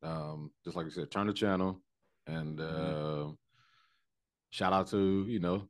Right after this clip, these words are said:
Speaker 1: the director. I'm not sure exactly what that person, what the director and the writers, I'm not sure what else they've done,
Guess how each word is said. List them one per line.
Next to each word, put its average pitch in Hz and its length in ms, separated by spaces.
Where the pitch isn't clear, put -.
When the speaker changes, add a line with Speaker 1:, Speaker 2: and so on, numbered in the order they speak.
Speaker 1:
the 87 80
director. 98 720
I'm 85 120
not 87 140
sure 85 420
exactly 85 500
what 87 240
that 82 180
person, 82 540
what 82 160
the 78 60
director 87 320
and 85 80
the 78 60
writers, 90 540
I'm 78 100
not 80 120
sure 85 180
what 78 180
else 87 160
they've 85 260
done, 95 360